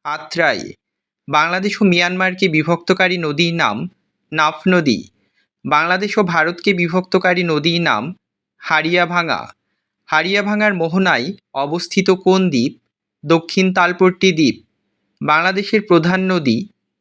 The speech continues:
পদ্মা নদী। বাংলাদেশের সবচেয়ে খরস্রোতা নদী কর্ণফুলী। চলন বিলের মধ্য দিয়ে প্রবাহিত নদীর নাম আত্রাই।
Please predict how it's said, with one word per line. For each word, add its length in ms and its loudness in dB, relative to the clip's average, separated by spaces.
পদ্মা 360 0
নদী। 420 -2
বাংলাদেশের 720 0
সবচেয়ে 500 0
খরস্রোতা 720 0
নদী 420 -2
কর্ণফুলী। 760 0
চলন 380 -8
বিলের 280 2
মধ্য 320 2
দিয়ে 380 0
প্রবাহিত 520 0
নদীর 420 2
নাম 360 0
আত্রাই। 600 -2